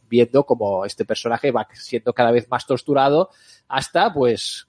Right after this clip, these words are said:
cometer, eh, pues, su cometido al final de la, de la película. Esto está, está muy bien y, bueno, era la, la, la idea era, eh, de Coppola era retransmitir,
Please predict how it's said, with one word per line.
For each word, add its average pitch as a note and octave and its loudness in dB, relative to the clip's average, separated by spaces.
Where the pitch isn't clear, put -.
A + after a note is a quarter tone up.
cometer, A#2+ -2
eh, G#2+ 2
pues, - -8
su - -4
cometido G#2 0
al G#2+ -8
final F#2+ -4
de F#2 0
la, E2+ -2
de A2 -6
la G2+ -4
película. G2+ -8
Esto - -2
está, B2+ 2
está A#2 0
muy D#3 0
bien G#3+ 0
y, G3 2
bueno, C#3 2
era C3 2
la, B2 2
la, B2 -2
la B2 -2
idea C#3 0
era, D#3+ 0
eh, A2+ -2
de A2 -4
Coppola B2 0
era D3 0
retransmitir, A#2+ -4